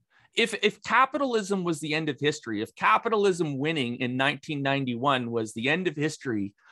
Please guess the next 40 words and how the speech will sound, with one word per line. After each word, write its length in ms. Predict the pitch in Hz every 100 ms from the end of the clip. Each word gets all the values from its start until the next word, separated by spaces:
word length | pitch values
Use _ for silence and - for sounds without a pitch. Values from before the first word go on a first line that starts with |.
| - -
why 300 | 160 254 330
the 120 | 359
fuck 300 | - 320 302
isn't 340 | 233 202 208 190
the 80 |
world 380 | 170 196 208 185
just 240 | 170 151 -
full 240 | 175 185
of 100 | 160
everyone 440 | 160 175 170 160
living 320 | 151 147 160 160
their 120 | 151
best 320 | 147 170 -
life? 340 | 214 254 - _ _ _ _
And 180 | 175 190
that's 220 | 302 -
what 180 | 190 202
we, 200 | 202 -
that's 240 | 175 285 -
what 160 | 214
this 120 | 170
show 260 | 147 - 185
was 180 | 175 127
born 480 | 113 120 151 175 127
out 160 | 95
of, 140 | 92 107
right? 280 | 113 117 151
This 200 | 139 202
was 200 | 208 147
maybe 360 | 135 156 165 156
our 80 | 123
first 480 | - 180 202 196 -
episode, 580 | 156 - 156 - 117 110
was 160 | 107
talking 420 | - 143 139 139
about 260 | 123 117 113
shit 240 | - 120
like 180 | 110 104 -
this. 220 | 65 -
Like, 220 | - -